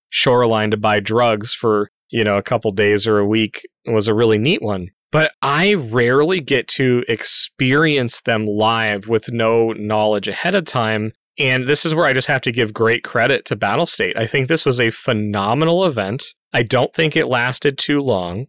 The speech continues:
I think that there's a lot of feelings out in the community that this could be a longer wipe and there wasn't a whole lot of content. And having events that really change the maps up can really affect that in a positive way.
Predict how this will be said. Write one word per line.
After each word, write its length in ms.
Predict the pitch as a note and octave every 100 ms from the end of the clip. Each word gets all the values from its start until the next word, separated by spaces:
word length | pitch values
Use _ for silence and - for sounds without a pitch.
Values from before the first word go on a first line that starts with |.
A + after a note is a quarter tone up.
| _ _
I 120 | C#3+
think 340 | C3+ - E3+ -
that 200 | D#3+ C#3+
there's 220 | C#3 B2
a 60 | C#3
lot 400 | A#2+ A2 A#2 B2+
of 100 | A2+
feelings 680 | - C3 C3+ C#3 C3 A2
out 260 | A#2+ A2+ A2+
in 140 | A#2 A2+
the 80 |
community 560 | A2 A#2+ A#2 D3+ D3 A#2
that 220 | G#2+ G#2+
this 180 | A#2 A#2
could 220 | - C3+
be 100 | A#2+
a 80 | A#2
longer 500 | G#2 G#2 A2 A#2+ B2
wipe 460 | G#2 G2+ A2 C3+ A#2+
and 140 | G2+
there 100 | G#2
wasn't 320 | A2 A#2+ C#3+
a 60 | A#2+
whole 220 | A#2 B2
lot 140 | A#2
of 100 | G#2
content. 600 | - D#3+ G3+ A3 B2 A2+ - _ -
And 220 | C3+ B2
having 420 | A2+ D#3+ G#3 G#3
events 580 | C#3 A2+ G#2 C#3+ D#3 -
that 120 | B2+ A#2+
really 520 | A2 A#2 E3 F3+ F#3
change 420 | - C3 B2+ A#2
the 100 | A2
maps 440 | G2+ F3+ - -
up 180 | A#2 G#2 - _
can 420 | - F3 D3+ A#2 A#2
really 380 | C#3 E3 F#3+
affect 360 | F#3 - C3 A#2
that 180 | B2+ B2
in 60 | A2
a 60 |
positive 480 | G#2+ A#2 G#2+ A#2 A#2+
way. 380 | E3+ C#4 F2